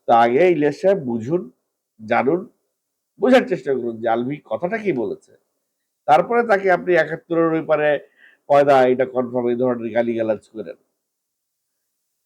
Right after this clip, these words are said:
হুদাই একটা ছেলেরে, যে ছেলেটির মধ্যে দেশপ্রেম বিরাজ করছে, যে ছেলেটি তার ইন্ডাস্ট্রির কাজ নিয়ে চিন্তিত, যে ছেলেটি তার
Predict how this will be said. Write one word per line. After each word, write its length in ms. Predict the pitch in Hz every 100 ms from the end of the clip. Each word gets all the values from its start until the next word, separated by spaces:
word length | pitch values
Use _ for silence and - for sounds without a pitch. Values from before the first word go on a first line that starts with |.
| -
হুদাই 280 | 160 233 247
একটা 260 | 208 202
ছেলেরে, 520 | 196 196 185 170 160 - _ _ _ -
যে 200 | 151 147
ছেলেটির 380 | 165 165 165
মধ্যে 260 | 170 170 170
দেশপ্রেম 560 | 139 147 - 180 196 170
বিরাজ 340 | 156 151 147
করছে, 460 | 131 131 - 117 - _ _ _
যে 180 | 131 147
ছেলেটি 320 | 156 160 165
তার 100 | 165
ইন্ডাস্ট্রির 760 | 160 147 165 175 - 196 165 208 _ _ _ _ _
কাজ 300 | 131 147 170
নিয়ে 260 | 185 190 190
চিন্তিত, 540 | 185 165 151 123 120 - _ _ _
যে 240 | 123 156 147
ছেলেটি 600 | 165 160 175 175 - _ _ _ -
তার 340 | 143 147